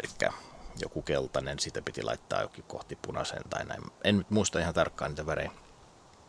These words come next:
Mut siinä mä e-, e-, mietin, että ei hitto, kun nää näyttää ihan samanlaiselta. Ja sit mä vaan <clears throat> vedin johonkin järjestykseen ja katsoin nappulan toiselle puolelle, että onks tää niinku merkattu yksi, kaksi, kolme, neljä, viisi tai jotenkin, että mä pystyisin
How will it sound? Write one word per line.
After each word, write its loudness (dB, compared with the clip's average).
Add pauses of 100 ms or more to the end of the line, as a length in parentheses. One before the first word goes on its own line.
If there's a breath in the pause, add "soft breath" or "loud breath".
(840 loud breath)
Mut 0
siinä 12
mä 10
e-, 6
e-, 4
mietin, 12
että 0
ei 8
hitto, 6
kun -6
nää 4
näyttää 8
ihan 12
samanlaiselta. 0
Ja -10 (520 loud breath)
sit 4
mä 12
vaan 12 (260)
<clears throat> 12
vedin 12
johonkin 12
järjestykseen 12
ja 10
katsoin 12
nappulan 12
toiselle 10
puolelle, 8
että 2
onks 2
tää 4
niinku 0
merkattu 0
yksi, -2
kaksi, 2
kolme, 0
neljä, 0
viisi 2
tai 2
jotenkin, -2
että -6
mä -8
pystyisin -4